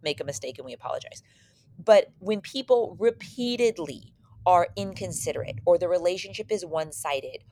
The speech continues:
or they're judging you or tearing you down or telling you all the things you're trying to do are, they're negative about it, that, that you'll never do this, you'll never run a marathon, you'll never start a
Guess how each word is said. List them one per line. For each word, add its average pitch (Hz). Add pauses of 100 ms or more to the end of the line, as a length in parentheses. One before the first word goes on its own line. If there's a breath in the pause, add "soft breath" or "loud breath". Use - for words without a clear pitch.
(280 soft breath)
or 190
they're 185
judging 180
you 143
or 135
tearing 180
you 190
down 160
or 131
telling 180
you 185
all 165
the 180
things 170
you're 156 (220 soft breath)
trying 185
to 175
do 160 (300)
are, 156 (400)
they're 165
negative 165
about 127
it, 117
that, 143
that 131
you'll 160
never 185
do 139
this, 151
you'll 180
never 190
run 160
a 143
marathon, 139
you'll 165
never 160
start -
a -